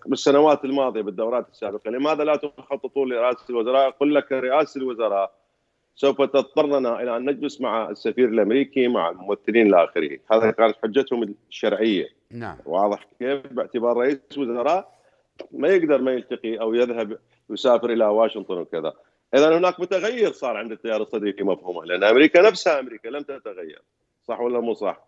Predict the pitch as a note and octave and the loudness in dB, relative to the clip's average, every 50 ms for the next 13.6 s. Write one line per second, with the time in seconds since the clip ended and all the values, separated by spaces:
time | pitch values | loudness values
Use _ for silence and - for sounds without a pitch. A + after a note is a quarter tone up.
0 | _ G2+ G#2 A2+ A#2 B2 - - - - - G#2+ G2+ A#2 C#3 D3 C#3+ D#3 E3+ F#3 | _ -6 -4 -2 -4 -4 -4 -8 -10 -10 -8 -6 -2 0 0 2 2 0 0 2
1 | E3+ - F#3+ F3 G3+ G3+ F3 C#3 G#2 D2+ - - - C#3+ E3 E3 D#3 F3+ F3 E3+ | 2 2 2 4 6 4 4 4 2 -2 -6 -10 -12 -8 -6 -4 -4 -2 -2 0
2 | E3+ D#3+ D#3 E3+ D#3+ E3 A3+ A#3 A3+ G#3+ G3+ F#3+ F#3 D#3 F3+ F3+ D#3+ D#3+ D3 C#3+ | 2 2 2 2 0 -2 -4 -4 -2 -2 -2 -2 -4 -4 -8 -8 -8 -8 -10 -14
3 | C#3+ - _ _ F3+ F3+ E3+ A#2+ - - _ _ _ _ _ _ _ _ _ _ | -16 -18 _ _ -8 -6 -6 -8 -12 -18 _ _ _ _ _ _ _ _ _ _
4 | _ _ _ _ _ _ C#3 E3 F#3+ G#3 - B3 C#4+ E4 E4+ D#4+ D4 G#3+ - - | _ _ _ _ _ _ -6 -4 -4 -2 0 0 2 2 2 0 -2 -2 -4 -10
5 | B3 A#3+ - B3+ A#3+ - C4 - B3 A#3+ A3+ A3 G#3 - - G#3+ G#3 A3 G#3 E3 | -14 -10 -8 -8 -6 -6 -6 -6 -8 -10 -6 -6 -8 -4 -4 -2 0 0 0 2
6 | F3+ G3+ F3 - D#3+ D#3+ D#3 D3 D3 C3 A2 F#2 - C3 C#3 C#3 C#3 D#3 D3 C3+ | 2 0 0 0 -2 -2 -2 -2 -2 -4 -4 -6 -6 -4 -4 -2 0 0 -2 0
7 | - D#3+ D3 C3+ A#2+ A2+ - - F2+ F#2+ A2 - C3 A2+ B2+ A#2 A2+ A2 G2 F2 | 2 2 4 4 4 2 -2 -4 -6 -6 -4 -4 -2 0 4 4 6 6 6 4
8 | C#2 - - - - _ _ - G#2+ B2+ D3+ F3 - - - _ - - - - | 2 -2 -8 -14 -20 _ _ -2 0 0 0 -2 -6 -12 -18 _ -6 -6 2 4
9 | G#3+ A#3 G3 C#3 G#2 F#2+ F2+ - - - - G2+ C3+ B2 C#3 C3 D3+ G3 A3 G#3+ | 4 4 6 4 2 0 -2 -8 -10 -10 -6 -6 -6 -4 0 2 2 4 4 4
10 | - - - - - C3 D#3 E3 D3+ - - B2+ A2 G2+ C3+ C#3+ D#3+ D#3+ A#2+ F#2 | 2 2 -2 -8 -6 -4 -4 -4 -4 -8 -12 -14 -6 -2 -2 0 0 -2 -4 -6
11 | C3+ B2 C#3 D3+ D#3+ D3 C3+ C3+ D3 C3+ C#3 A#2+ B2 - B2+ A#2 - - F#2+ - | -6 -4 -2 -2 -2 -2 -2 -4 -4 -4 -4 -6 -8 -8 -8 -10 -8 -10 -14 -14
12 | _ - A2 G2+ G2 A2+ G2+ G2+ - _ B2+ B2 A2 - A#2+ A2+ G#2+ A2 A#2 G#2+ | _ -6 -6 -4 -4 -4 -6 -8 -6 _ -4 -4 -2 -2 -2 -2 -2 -2 -4 -8
13 | - - G#2 G2+ G#2+ - F2+ F#2 F2+ E2+ D#2+ C#2+ | -6 -6 -2 0 0 0 0 0 -2 -4 -8 -12